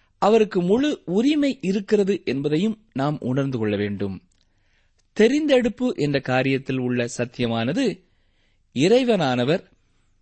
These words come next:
தேவையான நடவடிக்கையாக செய்த காரியமாக இது இருக்கிறது. இது இயற்கையாக தொடர்ந்து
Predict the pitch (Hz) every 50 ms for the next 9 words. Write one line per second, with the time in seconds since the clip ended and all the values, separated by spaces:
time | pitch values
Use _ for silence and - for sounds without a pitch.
0 | _ _ _ _ - 196 233 254 269 277 262 254 254 247 247 247 254 254 240 -
1 | _ _ - 143 151 160 185 196 185 170 151 143 - 127 113 110 110 113 113 113
2 | 185 214 - - _ _ _ _ _ _ _ _ _ _ _ _ _ _ _ _
3 | - - - - 240 269 294 320 311 302 285 285 - 196 190 196 202 202 196 190
4 | 180 175 170 185 185 - _ 123 127 131 127 120 113 107 - - 113 110 101 104
5 | 101 - - _ _ _ _ _ _ _ _ _ _ _ _ _ _ - 202 277
6 | 277 226 170 202 240 - - _ _ _ _ _ _ - 147 175 240 294 320 339
7 | - - 285 247 202 151 131 131 123 147 202 240 - _ _ _ _ _ _ _
8 | _ - 170 196 233 254 269 294 302 285 285